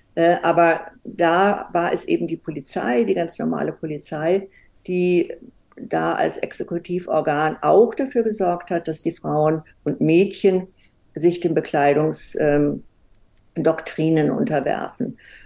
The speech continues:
Und, ähm, also Polizei kann es sein, aber, ähm, im Iran beispielsweise gibt es ja nun eine extra Sittenpolizei,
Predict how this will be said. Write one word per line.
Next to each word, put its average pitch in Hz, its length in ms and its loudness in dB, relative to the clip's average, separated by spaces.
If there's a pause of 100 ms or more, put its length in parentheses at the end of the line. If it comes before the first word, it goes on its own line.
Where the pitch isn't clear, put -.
(180)
Und, 160 520 0
ähm, 151 680 2
also 151 220 -2
Polizei 185 540 2
kann 202 240 2
es 196 180 0
sein, 175 420 2
aber, 147 380 -2 (340)
ähm, 156 680 2 (100)
im 170 160 2
Iran 156 360 0
beispielsweise 156 760 0
gibt 156 200 -6
es 151 140 -8
ja 143 380 0
nun 156 340 -2
eine - 260 -4
extra 170 380 -2
Sittenpolizei, 185 1120 2